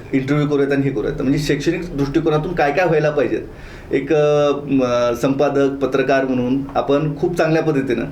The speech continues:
प्रत्येक गोष्टीला अगदी आवडीनं तुम्ही सांगतात, माहिती देतात, मार्गदर्शन करतात. हे करत असताना मागे एकदा चर्चेमध्ये आपण सांगितलं होतं की स्वर्गीय विलासरावजी देशमुख साहेबांसोबत तुम्ही त्या ड्राफ्टिंग कमिटीमध्ये होतात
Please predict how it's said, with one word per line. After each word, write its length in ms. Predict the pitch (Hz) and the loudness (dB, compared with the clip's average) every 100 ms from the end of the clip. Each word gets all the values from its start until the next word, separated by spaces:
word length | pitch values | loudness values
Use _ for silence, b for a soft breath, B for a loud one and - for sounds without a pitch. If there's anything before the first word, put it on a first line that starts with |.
| B B - | B B -4
प्रत्येक 320 | 151 147 175 | -4 0 2
गोष्टीला 280 | 170 170 170 | 2 2 2
अगदी 200 | 165 185 | 2 0
आवडीनं 480 | - 156 180 170 123 | 2 2 2 0 -2
तुम्ही 380 | - - 151 | -4 -2 0
सांगतात, 560 | 156 147 151 143 117 123 | 0 0 0 0 -2 0
माहिती 280 | 127 127 170 | -2 0 0
देतात, 320 | 135 123 139 | 2 0 0
मार्गदर्शन 400 | 143 139 117 113 | 0 0 -2 -4
करतात. 300 | - - - - B B B 175 | -6 -6 -8 -10 B B B -2
हे 60 | |
करत 200 | 170 175 | 0 2
असताना 260 | 180 190 190 | 0 0 0
मागे 220 | 170 160 | 0 2
एकदा 200 | 170 170 | 2 0
चर्चेमध्ये 480 | 170 156 160 151 151 | 0 0 2 2 2
आपण 180 | 139 151 | 2 0
सांगितलं 340 | 147 131 117 | 0 0 0
होतं 180 | 113 120 | 0 -2
की 280 | - 135 139 143 B B - | 0 2 2 -2 B B -2
स्वर्गीय 300 | 135 127 143 | 0 2 2
विलासरावजी 420 | 135 127 139 127 | 2 0 2 0
देशमुख 280 | 131 127 139 | 2 0 0
साहेबांसोबत 680 | 135 127 131 135 135 135 - | 0 2 2 2 2 0 0
तुम्ही 180 | 135 139 | 0 2
त्या 80 | 135 | 2
ड्राफ्टिंग 340 | 131 - 135 | 0 0 0
कमिटीमध्ये 460 | 143 131 135 127 113 | 2 0 0 0 0
होतात 240 | 110 | 0